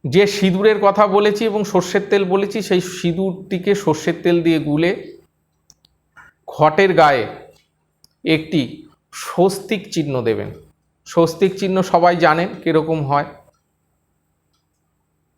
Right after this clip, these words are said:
সেই স্বস্তিক চিহ্ন এঁকে ঘটের মধ্যে পুকুরের জল দিয়ে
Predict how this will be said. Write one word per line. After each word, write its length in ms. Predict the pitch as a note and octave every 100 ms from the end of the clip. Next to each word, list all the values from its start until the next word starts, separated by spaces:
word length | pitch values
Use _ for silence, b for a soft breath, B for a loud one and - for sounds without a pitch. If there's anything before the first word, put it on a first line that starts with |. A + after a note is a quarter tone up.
| _ _ _ _ _ _ _ _ -
সেই 140 | E3
স্বস্তিক 580 | E3+ E3 E3 - F#3+ -
চিহ্ন 300 | F#3+ E3+ D#3
এঁকে 540 | C#3+ C3+ F3 - - - _ _ _ b _ A2+
ঘটের 460 | - D3+ D3+ G#3
মধ্যে 640 | G3+ F3+ C#3+ B2 - - - _ _ _ _ _ _ _ _ _ -
পুকুরের 500 | G3+ G3+ A#3 A3+ F3+
জল 380 | D#3 D3+ B2 A2+ - - - - _ _ _ _ D3
দিয়ে 560 | A#2 E3+ F#3 A3+ -